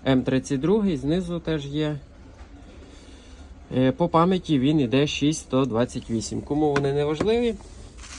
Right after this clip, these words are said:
хороша моделька за хорошою вартістю. Ось такий ще Samsung є, теж зараз скажу, що по, е, пам'яті та моделька.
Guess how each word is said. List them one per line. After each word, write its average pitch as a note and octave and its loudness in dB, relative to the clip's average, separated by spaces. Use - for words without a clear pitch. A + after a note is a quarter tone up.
хороша C#3 0
моделька C#3 0
за C3 -4
хорошою B2 -4
вартістю. A2+ -4
Ось C3+ -2
такий B2+ -2
ще C3 -6
Samsung G3+ -4
є, G#3 0
теж F3+ -4
зараз D#3+ -4
скажу, D#3 -4
що D#3 -4
по, D3 -4
е, B2+ -4
пам'яті C#3 -2
та C3+ -2
моделька. C#3 0